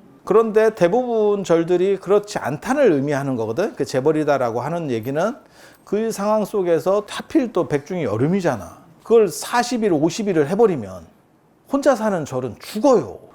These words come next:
원칙이 맞으면 본인이 들어도 해야 되고 힘들어도 해야 돼요. 근데 원칙도 아니고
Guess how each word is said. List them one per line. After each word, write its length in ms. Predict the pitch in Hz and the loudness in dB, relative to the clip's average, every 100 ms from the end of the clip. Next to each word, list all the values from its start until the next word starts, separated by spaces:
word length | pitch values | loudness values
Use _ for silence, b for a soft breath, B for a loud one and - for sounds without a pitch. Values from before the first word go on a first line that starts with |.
| - | -2
원칙이 520 | 165 196 - 339 302 | 2 2 0 0 2
맞으면 560 | 262 151 185 202 208 135 | 4 4 2 4 2 2
본인이 260 | 202 220 208 | 2 2 2
들어도 380 | 220 277 226 | 4 4 6
해야 160 | 160 156 | 4 4
되고 420 | 139 170 220 - - | 2 4 2 2 -4
힘들어도 580 | 302 320 302 226 160 151 | -4 0 2 4 2 2
해야 200 | 247 160 | 2 2
돼요. 180 | 95 - - | -4 -8 -8
근데 140 | 294 - | -6 -6
원칙도 600 | 92 113 - - - - - - | -6 -6 -6 -14 -16 -20 -20 -18
아니고 600 | - 220 269 - 240 | -8 -8 -8 -10 -12